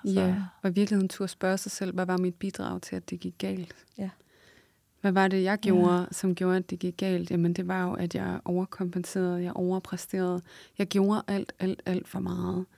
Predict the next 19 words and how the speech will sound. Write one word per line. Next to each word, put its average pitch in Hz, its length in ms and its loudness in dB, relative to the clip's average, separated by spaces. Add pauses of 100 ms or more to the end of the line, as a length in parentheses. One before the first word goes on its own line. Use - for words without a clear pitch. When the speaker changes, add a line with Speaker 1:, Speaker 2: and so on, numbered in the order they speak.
(300)
Speaker 2:
Så - 140 2
jeg 175 120 6
endte 196 240 6
i 202 40 6
en 175 100 6
situation, 175 840 0
hvor 185 200 2
at 170 120 -2
jeg 180 100 -2
stod - 300 -2
og 180 80 -4
følte, 180 320 0
at 175 80 -6
det 180 80 -2
hele 190 280 2
lå 175 180 0
på 175 120 -6
mine 175 220 0
skuldre. 175 440 0